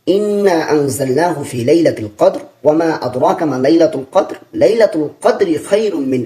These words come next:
আলফি শাহর।" আল্লাহ রাব্বুল আলামিন বলছেন যে, "নিশ্চয় আমি নাজিল করেছি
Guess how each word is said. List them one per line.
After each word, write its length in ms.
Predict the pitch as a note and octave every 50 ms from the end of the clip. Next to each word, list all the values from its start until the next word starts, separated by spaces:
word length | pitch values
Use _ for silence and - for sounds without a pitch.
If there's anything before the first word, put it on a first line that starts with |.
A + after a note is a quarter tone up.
| -
আলফি 320 | - C3+ D#3+ D#3+ - - B2+
শাহর।" 360 | - - - B2+ G#2+ - - _ _ _ _ _ _ _ _ _ _ _ _ _ _ _
আল্লাহ 220 | - D#3 F3+ G3 F3+
রাব্বুল 200 | E3+ E3+ E3 D#3
আলামিন 520 | C#3+ C#3+ C#3 C3+ C3+ D#3 G#3 A#3+ B3+ F#4 - - _ _ _ _ _ _ _ _ _ _ _ _ _ _ _ -
বলছেন 360 | C3+ D3+ D#3+ D#3 D3+ C#3+ C3
যে, 340 | A#2 A#2 A#2 A2 G2 - - _ _ _ _ _ _ _ _ _ _ _ -
"নিশ্চয় 360 | C3+ C#3+ C#3 - - G3+ G3+
আমি 460 | F#3 E3 E3 F3 F3+ E3 D3+ - - - _ _ _ _ _ _ _ _ _ _ _ _ _ _ _ _ _ - A#2+
নাজিল 400 | C3 C#3 C#3+ C#3 C3+ F3+ G#3+ A#3
করেছি 600 | A3 G#3 F#3+ F3 E3 - - C#3 C#3 B2 -